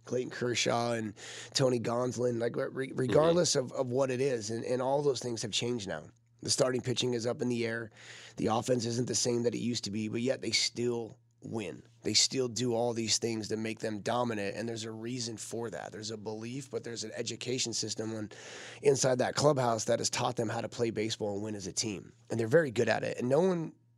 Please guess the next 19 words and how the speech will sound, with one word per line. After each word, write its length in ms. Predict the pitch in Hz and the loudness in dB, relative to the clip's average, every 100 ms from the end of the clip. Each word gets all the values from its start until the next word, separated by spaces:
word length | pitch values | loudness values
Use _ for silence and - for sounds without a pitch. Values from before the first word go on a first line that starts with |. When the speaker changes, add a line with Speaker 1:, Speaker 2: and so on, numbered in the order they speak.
| _ _ - | _ _ -2
Speaker 1:
in 120 | 127 | 0
that 200 | 131 98 | 0 0
locker 320 | 113 113 135 | -2 -2 0
room 160 | 135 123 | 0 0
becomes 420 | 113 - 123 - | -2 0 2 4
selfish 500 | - 117 - 104 110 | 4 2 -2 -2 -2
in 80 | 107 | -4
these 160 | 101 | -4
moments. 520 | 101 110 117 170 - - _ _ - - - | -4 -2 0 -2 -4 -12 _ _ -20 -20 -12
And 100 | - | -2
so 80 | - | 2
the 120 | 135 | 4
Dodgers 380 | 127 127 135 127 | 4 4 4 2
win 160 | 123 131 | 2 2
a 80 | 113 | 0
hundred 300 | 123 131 120 | 0 0 0
again 520 | 107 165 135 131 135 _ _ _ - | 4 4 4 0 -8 _ _ _ -4
based 320 | 110 127 120 127 | 2 2 4 4
on 480 | 120 120 120 107 | 4 2 -2 -6